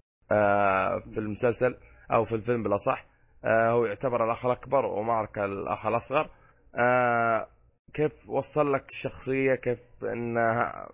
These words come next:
حالتها النفسية كيف صايرة. آه، أشوف إنه كان مرة ممتاز.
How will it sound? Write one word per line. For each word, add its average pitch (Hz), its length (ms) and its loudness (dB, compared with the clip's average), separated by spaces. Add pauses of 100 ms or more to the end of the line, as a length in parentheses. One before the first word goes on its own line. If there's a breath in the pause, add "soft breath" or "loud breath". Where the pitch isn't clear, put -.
(160)
حالتها 120 560 -2
النفسية 113 480 0
كيف 110 260 0 (280)
صايرة. 117 460 4 (520 soft breath)
آه، 117 280 2
أشوف 123 200 -4
إنه 117 100 -2
كان 117 160 -2
مرة 113 220 0
ممتاز. 117 580 -2